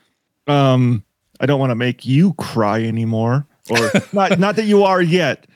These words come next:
I don't wanna make you cry yet. But I know just from the way you've talked about things, um, yeah, your grandmother meant a lot to you. And just like mine, that,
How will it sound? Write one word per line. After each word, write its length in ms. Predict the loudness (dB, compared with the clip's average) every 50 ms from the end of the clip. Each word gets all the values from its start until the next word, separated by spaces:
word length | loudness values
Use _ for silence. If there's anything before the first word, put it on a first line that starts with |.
| _ _
I 60 | -4 -2
don't 120 | 0 0
wanna 140 | 0 0 0
make 180 | 0 -2 -2
you 60 | -2 -6
cry 240 | -4 -2 0 0 0
yet. 560 | 0 -2 -2 -2 -2 -2 -2 -6 -10 -16 -20 _ _ _ _ _ _ _ _ _ _ _ _ _ _ _ _ _ _ _ _ _ -6
But 140 | -2 0 0
I 80 | 2 2
know 180 | 2 2 2
just 180 | 2 2 0 2
from 100 | 2 2
the 80 | 4 4
way 120 | 2 2
you've 240 | 2 2 0 0 -2
talked 360 | -2 -2 0 0 0 0 -2
about 260 | -2 -2 -2 -2 -2
things, 540 | -2 -2 0 0 0 0 -2 -4 -6 -10 -18 _ _ _ _ _ _ _ _ _ -4
um, 420 | 0 0 2 2 0 -2 -4 -6 _ _ _ _ _ _ _ _ _ _ -6
yeah, 200 | -2 -2 -2 -2 -4 -8 -10
your 200 | -4 -2 -2 -2
grandmother 640 | -2 -4 -4 -2 0 2 2 2 2 2 2 0 2
meant 240 | 2 2 0 0 0
a 40 |
lot 220 | -2 -2 -2 -2 -4 -2
to 100 | -2 0
you. 100 | 0 2
And 100 | 2 0
just 220 | 0 -2 -2 0
like 380 | 0 0 0 0 -4 -8 -18 _ _ _ _ _ _ _ _ _ _ _ _ _ _ _ _ _ -8
mine, 540 | -2 0 0 2 2 2 2 2 0 -2 -6 _ _ _ _ -4
that, 240 | -2 -2 -2 -2 _